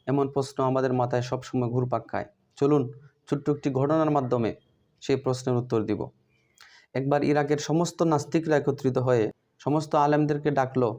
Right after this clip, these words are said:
এবং প্রশ্ন করলো, "তোমরা যদি আমাদের চারটা প্রশ্নের উত্তর দিতে পারো, তাহলে আমরা মুসলমান হয়ে যাব, আমরা আর অমুসলিম থাকবো না।" তখন সমস্ত আলেমরা একত্রিত হলেন। নাস্তিকদের চারটি প্রশ্নের প্রথম প্রশ্ন ছিল,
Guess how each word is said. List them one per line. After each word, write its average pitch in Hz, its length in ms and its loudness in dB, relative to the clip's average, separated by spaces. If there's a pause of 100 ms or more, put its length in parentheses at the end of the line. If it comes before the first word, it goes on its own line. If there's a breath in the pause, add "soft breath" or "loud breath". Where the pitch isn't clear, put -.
(240)
এবং 123 220 0
প্রশ্ন 127 320 -2
করলো, 127 280 2 (360 loud breath)
"তোমরা 139 240 2
যদি 147 200 2
আমাদের 147 320 0
চারটা 147 320 -4
প্রশ্নের 147 360 0
উত্তর 143 240 0
দিতে 139 280 0
পারো, 131 240 2 (420 soft breath)
তাহলে 131 260 2
আমরা 127 220 2
মুসলমান 127 460 0
হয়ে 120 200 0
যাব, 110 180 -2 (520)
আমরা 110 200 -2
আর 117 80 0
অমুসলিম 127 420 -2
থাকবো 104 300 -2
না।" 101 100 -2 (1600 soft breath)
তখন 156 200 2
সমস্ত 160 380 0
আলেমরা 160 420 4
একত্রিত 147 400 0
হলেন। 131 300 2 (260)
নাস্তিকদের 139 580 -2
চারটি 139 300 -2
প্রশ্নের 143 440 0
প্রথম 131 300 0
প্রশ্ন 135 280 -2
ছিল, 123 160 0